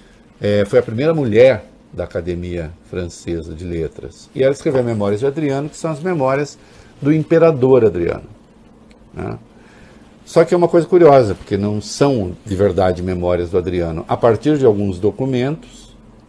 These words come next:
e de alguns testemunhos, ela criou as memórias de Adriano a partir de uma leitura que ela fez do imperador. Então, não quer dizer que o Adriano, que governou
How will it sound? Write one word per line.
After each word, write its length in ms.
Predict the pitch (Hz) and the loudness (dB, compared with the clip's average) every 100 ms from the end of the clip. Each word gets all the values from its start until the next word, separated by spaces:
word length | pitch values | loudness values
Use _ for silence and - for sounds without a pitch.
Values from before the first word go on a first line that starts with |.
| _ _ _ _ - | _ _ _ _ -8
e 80 | |
de 100 | 117 | 2
alguns 320 | 120 104 104 - | 2 2 -2 -2
testemunhos, 920 | 113 - 165 139 123 147 180 190 - - - - | -4 0 -2 0 0 -2 -2 -6 -14 -20 -20 -4
ela 560 | 135 151 175 190 - - _ - - _ - | 2 4 4 2 0 -12 _ -20 -20 _ -2
criou 640 | 233 247 202 220 180 104 85 - - | 2 6 8 8 6 2 -4 -16 -12
as 140 | 120 95 | -10 -4
memórias 600 | 113 107 101 101 98 95 | -2 0 2 2 2 2
de 80 | 110 | 0
Adriano 420 | 117 131 143 180 | 0 0 0 0
a 40 | |
partir 300 | 202 202 - | 0 -2 -2
de 80 | 180 | -4
uma 140 | 185 190 | 0 2
leitura 800 | 196 208 - 185 214 180 101 - - - - - | 2 0 -2 -2 2 2 2 0 -10 -20 -10 2
que 40 | |
ela 160 | 143 135 | 4 4
fez 360 | - 139 143 | 4 2 2
do 80 | 135 | 0
imperador. 580 | 135 139 131 113 95 85 - - | 0 2 4 4 0 -2 -8 -14
Então, 300 | 147 139 196 | -8 -2 0
não 140 | 180 143 | 2 2
quer 160 | 190 | 0
dizer 320 | 147 107 165 156 | -2 2 2 2
que 180 | - | 0
o 300 | 113 104 95 | -2 0 0
Adriano, 840 | 117 107 117 113 135 131 101 90 - - - | 0 0 2 4 4 2 -2 -6 -12 -18 -14
que 240 | 95 87 82 90 | -12 -12 -14 -10
governou 800 | 87 98 104 95 90 110 123 | -4 0 2 0 0 2 4